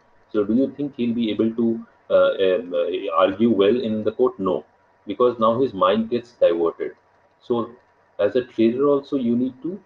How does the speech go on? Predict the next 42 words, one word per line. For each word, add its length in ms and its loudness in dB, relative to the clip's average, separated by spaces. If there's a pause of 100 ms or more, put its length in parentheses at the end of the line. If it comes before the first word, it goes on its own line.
(320)
uh, 60 -6
uh, 460 -2
you 260 2
need 240 0
to 80 0
not 380 2
focus 420 -2 (220)
on 220 0
the 220 0 (280)
profits 520 0 (120)
during 280 0
the 120 2
trade, 420 -2
because 320 -4
that's 360 -2 (260)
something 320 -4
which 140 -6
will 120 -2
make 220 -6
you 120 -2
very 280 0
emotional, 600 -6 (120)
or 200 2
the 100 0
loss. 480 0 (960)
You 100 0
need 240 0
to 180 -4 (360)
plan 240 0
it 140 0
out 220 2
before 400 0
entering 400 -6
the 120 0
trade. 280 -10 (520)
And 100 -2
this 220 0
is 120 -2
what 320 0
professional 640 -2
traders 480 0
do. 220 -12